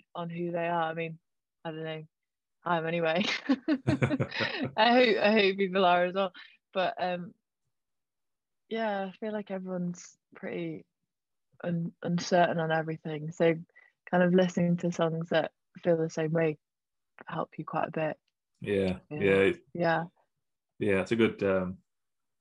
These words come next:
Speaker 2: like you say, it's, yeah, it's an important age period, isn't it, where,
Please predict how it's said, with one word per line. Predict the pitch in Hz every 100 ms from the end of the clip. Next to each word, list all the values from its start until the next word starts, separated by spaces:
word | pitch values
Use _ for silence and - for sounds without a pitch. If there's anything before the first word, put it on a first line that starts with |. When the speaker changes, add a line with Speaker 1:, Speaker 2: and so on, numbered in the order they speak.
| _ -
Speaker 2:
like | 95
you |
say, | 107 101
it's, | 95
yeah, | 113 98
it's | -
an |
important | 95 110 107 98 92 - _ _ _ _ _ _ _ _ _ _ _ -
age | 101 101 95
period, | - 92 87 90
isn't | 92 90
it, | 85
where, | 92 90 87